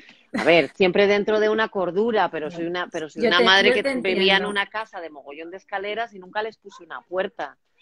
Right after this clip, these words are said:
Speaker 2: Ujú. Y no hizo falta,
Speaker 1: Tien-,
Speaker 2: ¿verdad?
Speaker 1: no hizo falta, y ninguna se cayó, porque eran, ellas eran seguras de por sí, no eran niños acelerados, eso también es verdad, hay que saber el niño que tienes en casa, pero además ellas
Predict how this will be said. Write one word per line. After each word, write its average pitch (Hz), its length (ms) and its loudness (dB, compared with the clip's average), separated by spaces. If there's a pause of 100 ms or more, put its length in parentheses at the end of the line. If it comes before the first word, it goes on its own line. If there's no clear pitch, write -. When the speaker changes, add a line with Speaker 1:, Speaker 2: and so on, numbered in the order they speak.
(280)
Speaker 2:
Ujú. 214 420 -12 (1300)
Y 220 80 -4
no 214 100 -2
hizo 220 200 -4
falta, 202 440 -6
Speaker 1:
Tien-, 208 200 0
Speaker 2:
¿verdad? 190 200 -8
Speaker 1:
no 208 140 -2
hizo 240 220 -6
falta, 208 520 -2
y 196 120 -2
ninguna 208 400 -4
se 294 120 -14
cayó, 190 580 -4 (240)
porque 190 360 -4
eran, 226 340 -2
ellas 226 340 -4
eran 262 220 -6
seguras 247 420 -6
de 247 80 -6
por 226 200 -14
sí, 277 400 -6 (280)
no 185 140 0
eran 202 260 6
niños 208 320 0
acelerados, 208 720 0
eso 170 140 -18
también 175 320 -6
es 165 100 -10
verdad, 185 500 0
hay 151 140 -6
que 165 120 -6
saber 175 300 -6
el 170 100 -6
niño 180 220 -6
que 170 80 -6
tienes 175 300 -6
en 170 100 -10
casa, 220 500 -4 (520)
pero 208 200 2
además 202 400 -2
ellas 254 260 -6